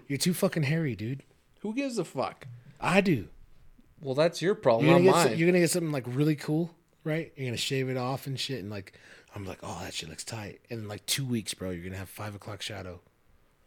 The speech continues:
Speaker 2: So what?
Speaker 1: And it's, like, gonna be all distorted.
Speaker 2: Like, it'll be a tiger, and then eventually it'll be a furry tiger.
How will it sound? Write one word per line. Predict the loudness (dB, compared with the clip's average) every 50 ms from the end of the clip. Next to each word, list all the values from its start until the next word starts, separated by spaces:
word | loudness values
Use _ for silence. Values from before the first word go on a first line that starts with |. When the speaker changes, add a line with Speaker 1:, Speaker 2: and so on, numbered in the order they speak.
| _ _ _ _ _ _ -20
Speaker 2:
So | -12 -6 -4 -4
what? | -2 -2 -4 -6 -6 -6 -8
Speaker 1:
And | -6 -6 -6
it's, | -6 -8 -10 -8 -8
like, | -8 -8 -8 -10 -10
gonna | -8 -8 -6
be | -6 -6
all | -6 -6 -8
distorted. | -10 -10 -10 -10 -10 -10 -10 -12 -12 -14 -18 -20 _ _ _ _ _ -2
Speaker 2:
Like, | 0 2 4
it'll | 4 4 4
be | 4 6 4
a | 4
tiger, | 4 2 2 2 4 4 4 4 2 2 0 -2 -6 -14 _ _ _ _ _ _ _ _ _ _ _ _ _ -2
and | 2 4
then | 4 4 4 2
eventually | 2 0 0 0 -2 -4 -4 -4 -2 -2
it'll | -2 -4 -6
be | -8 -8 -8
a | -8 -8
furry | -10 -14 _ -10 -8 -8 -8 -10
tiger. | -12 -16 -20